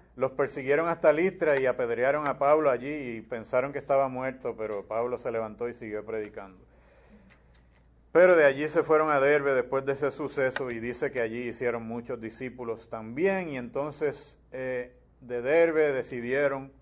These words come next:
ir de nuevo a todas las mismas ciudades de Listra, Iconio y Antioquía de Pisidia, que donde habían comenzado iglesias, y allí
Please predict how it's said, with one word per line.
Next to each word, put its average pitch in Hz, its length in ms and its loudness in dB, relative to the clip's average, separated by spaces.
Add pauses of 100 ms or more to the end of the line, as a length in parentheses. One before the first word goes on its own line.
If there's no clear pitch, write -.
(1160)
ir 202 260 4
de 190 100 4
nuevo 175 480 6
a 143 140 6
todas 147 240 6
las 156 100 2
mismas 156 320 -6
ciudades 139 720 0 (720)
de 113 480 -2 (360)
Listra, 135 380 -6
Iconio 127 520 -8 (240)
y 123 320 -14 (440)
Antioquía 120 460 -6
de 127 100 0
Pisidia, 135 540 -4
que 113 120 -8
donde 107 360 -6
habían 110 240 -8
comenzado 127 480 -6
iglesias, 120 640 -6
y 110 60 -16
allí 120 420 -14